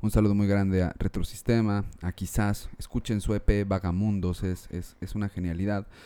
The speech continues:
Y a Christopher Pacheco, que hoy nos facilita la canción No me preguntes cómo pasa el tiempo. Échenles un oído a todos, tanto en Spotify y en YouTube.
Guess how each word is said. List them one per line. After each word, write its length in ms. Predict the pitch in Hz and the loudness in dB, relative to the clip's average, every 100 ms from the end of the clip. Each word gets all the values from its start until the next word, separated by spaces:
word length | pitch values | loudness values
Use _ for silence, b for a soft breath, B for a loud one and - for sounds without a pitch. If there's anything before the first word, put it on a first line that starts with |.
| B B | B B
Y 80 | - | 0
a 80 | 123 | 0
Christopher 480 | - 151 156 131 - | 2 0 2 2 2
Pacheco, 460 | 123 - 170 131 | 0 2 2 2
que 80 | 120 | 2
hoy 60 | 127 | 2
nos 120 | 135 | 4
facilita 420 | 127 120 107 117 | 2 0 -2 -2
la 120 | 127 | -2
canción 460 | 113 101 101 123 127 | -2 -4 0 0 2
No 140 | 113 123 | 4 4
me 120 | 120 | 6
preguntes 560 | - 110 107 110 120 | 4 4 2 2 0
cómo 320 | - - 104 98 | 0 0 0 0
pasa 380 | 101 95 92 | 0 0 -2
el 160 | 87 87 | -4 -2
tiempo. 440 | 131 135 117 - - B B B | -2 -2 0 -2 -2 B B B
Échenles 540 | 107 - 117 104 92 - | -2 2 2 2 -2 2
un 140 | 113 | 4
oído 220 | 107 107 | 4 4
a 40 | 101 | 4
todos, 340 | 113 120 123 | 4 4 2
tanto 220 | 104 101 | 0 -2
en 80 | 90 | -4
Spotify 680 | 92 - 113 120 - 117 120 _ | 2 4 4 -2 -2 -2 -2 _
y 120 | 95 85 | -4 -4
en 100 | 85 | -2
YouTube. 340 | 87 - - | -4 -4 -6